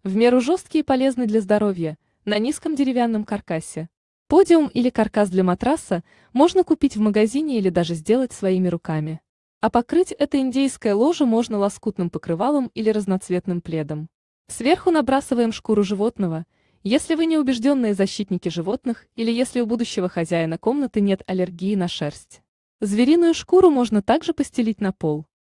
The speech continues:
Альтернативный вариант — плетеные или домотканые коврики. Жилище индейцев создавалось из полностью натуральных материалов. Обстановка при этом была предельно лаконичной.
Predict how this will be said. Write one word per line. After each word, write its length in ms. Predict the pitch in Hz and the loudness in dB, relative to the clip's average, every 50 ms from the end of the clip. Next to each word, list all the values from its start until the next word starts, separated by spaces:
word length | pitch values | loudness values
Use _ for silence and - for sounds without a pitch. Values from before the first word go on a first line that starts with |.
| _ _ _ _ - | _ _ _ _ -2
Альтернативный 840 | 220 233 226 - 233 226 240 233 233 - - 269 285 285 269 254 | -2 -2 2 2 0 2 2 0 -2 -2 -2 -2 -2 0 -2 2
вариант — 480 | 226 233 226 226 226 247 262 262 - - | 2 4 4 4 4 2 0 -4 -8 -8
плетеные 560 | _ 202 196 196 - - 285 330 320 285 247 226 | _ -2 -2 -2 0 0 0 0 2 2 2 2
или 100 | 208 202 | 2 0
домотканые 640 | 185 185 180 185 - - - 202 202 196 196 185 185 | 0 0 0 -2 -2 -2 -4 -2 -2 0 0 -2 -2
коврики. 600 | - - 175 165 160 160 143 - - 151 151 - - _ _ _ _ _ _ _ _ _ _ _ _ _ _ _ _ _ _ _ _ _ _ _ _ _ - | -2 -4 -4 -4 -4 -8 -12 -12 -10 -12 -12 -12 -16 _ _ _ _ _ _ _ _ _ _ _ _ _ _ _ _ _ _ _ _ _ _ _ _ _ -4
Жилище 480 | 196 208 233 226 285 - - - 277 247 | 2 2 4 4 4 2 2 0 0 0
индейцев 440 | 240 214 269 320 370 - - - | 2 2 4 4 4 4 0 -4
создавалось 600 | - - 190 175 175 185 180 208 254 269 262 - 240 | -2 -2 -2 0 2 2 4 4 4 4 2 0 -4
из 100 | - - | -4 0
полностью 480 | - 233 285 302 294 - - - 277 | 0 2 2 2 0 -4 -4 -4 -2
натуральных 540 | 269 269 - 233 208 190 185 185 185 - - | -2 0 0 0 2 2 2 2 0 0 0
материалов. 720 | 175 170 - 175 165 165 165 151 147 147 147 143 - _ _ _ _ _ _ _ _ _ | 0 0 0 -2 -4 -2 -4 -4 -4 -4 -6 -8 -12 _ _ _ _ _ _ _ _ _
Обстановка 600 | - 196 - - - 208 214 240 294 - - 285 | -2 -2 -2 0 2 2 4 4 2 2 0 -2
при 160 | - - 233 | 0 4 4
этом 240 | 233 240 - 247 240 | 4 4 4 0 2
была 180 | 226 240 240 247 | 2 2 2 2
предельно 480 | - 240 240 208 254 277 262 240 220 | 0 0 0 2 2 2 2 2 2
лаконичной. 720 | 202 196 196 190 180 165 156 151 - - - 151 151 151 | 0 0 0 -2 -2 -2 -2 -4 -8 -8 -8 -8 -8 -8